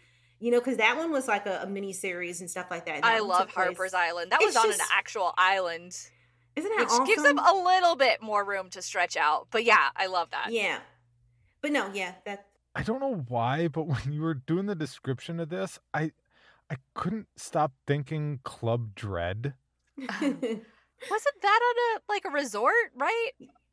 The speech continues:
Speaker 1: Yes, on
Speaker 3: Yeah,
Speaker 1: an
Speaker 3: that's on a,
Speaker 1: island.
Speaker 3: it's on an island resort, and it's the idea of people being oblivious to a
Speaker 2: <laughs>
Speaker 3: slasher going
Speaker 2: Yeah.
Speaker 3: around, and at the
Speaker 1: <laughs>
Speaker 3: same time, like, the new guy who's there trying to negotiate just the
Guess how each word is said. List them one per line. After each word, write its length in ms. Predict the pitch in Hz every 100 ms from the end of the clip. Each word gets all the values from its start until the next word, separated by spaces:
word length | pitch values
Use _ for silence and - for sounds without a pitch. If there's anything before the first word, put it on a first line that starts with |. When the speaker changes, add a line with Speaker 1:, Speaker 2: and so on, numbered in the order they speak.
| -
Speaker 1:
Yes, 260 | 233 214 220
on 60 |
Speaker 3:
Yeah, 80 | 240
Speaker 1:
an 60 | 190
Speaker 3:
that's 120 | 220
on 100 | 220
a, 40 | 214
Speaker 1:
island. 140 | 208
Speaker 3:
it's 120 | 196
on 180 | 214 208
an 80 | 208
island 400 | 156 151 156 160
resort, 560 | 147 127 131 120 139 165
and 160 | 135 131
it's 220 | 131 -
the 200 | 147 135
idea 420 | 123 117 123 123
of 140 | 117
people 280 | - 123 127
being 280 | 110 117 113
oblivious 680 | 104 113 110 113 110 107 -
to 160 | 110 101
a 20 |
Speaker 2:
<laughs> 100 | -
Speaker 3:
slasher 540 | 104 101 - 113 101
going 180 | 101 453
Speaker 2:
Yeah. 240 | 359 240
Speaker 3:
around, 300 | 185 208 220
and 140 | 185 156
at 100 | 151
the 60 |
Speaker 1:
<laughs> 80 | 131
Speaker 3:
same 180 | 143 131 127
time, 440 | 135 127 127 127
like, 220 | 123 110 _ _ _ _ _
the 60 | 156
new 240 | 147 147
guy 340 | 135 135 127 135
who's 260 | 123 131 104
there 280 | 131 127
trying 300 | 127 135 123
to 80 | 120
negotiate 840 | 117 107 120 123 - 123 117 117 113
just 260 | 120 -
the 260 | - 104